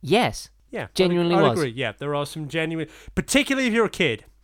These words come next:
Speaker 1: Yes.
Speaker 2: I do remember an interview with, um, Rob Zombie saying that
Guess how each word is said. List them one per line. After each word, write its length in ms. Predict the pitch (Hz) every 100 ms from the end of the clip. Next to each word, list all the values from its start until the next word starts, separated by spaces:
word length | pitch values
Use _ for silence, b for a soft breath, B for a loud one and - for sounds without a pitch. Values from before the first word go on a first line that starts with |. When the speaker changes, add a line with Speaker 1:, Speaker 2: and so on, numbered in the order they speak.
| b b b
Speaker 1:
Yes. 280 | 135 131 82
Speaker 2:
I 80 |
do 260 | 165 - 214
remember 320 | 208 196 185
an 60 | 180
interview 380 | 180 175 151 143
with, 300 | 135 131 117
um, 400 | 127 123 120 113 -
Rob 240 | 151 143
Zombie 480 | 135 147 127 110 90 _ _ _ _
saying 320 | 147 127 123
that 220 | 123 120